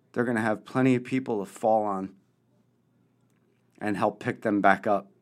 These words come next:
because that's what we do. Just one more thing before I sign off on this one. Thing that was special about Bobby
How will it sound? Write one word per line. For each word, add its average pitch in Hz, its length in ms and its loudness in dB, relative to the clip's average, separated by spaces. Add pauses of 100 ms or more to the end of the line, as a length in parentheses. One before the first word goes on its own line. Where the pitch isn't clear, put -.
(200)
because 101 320 -4
that's 98 260 2
what - 160 -10
we 101 140 -4
do. 98 300 -2 (1700)
Just - 280 -14
one 113 180 -4
more 104 180 -2
thing 92 440 -6 (540)
before 92 380 -6
I 87 60 -4
sign 90 340 -6
off 87 240 -6
on 87 160 -4
this 85 240 -10
one. 85 300 -10 (2750)
Thing 131 220 0
that 113 140 0
was 101 120 -8
special 101 420 -6
about 82 260 -6
Bobby 76 500 -4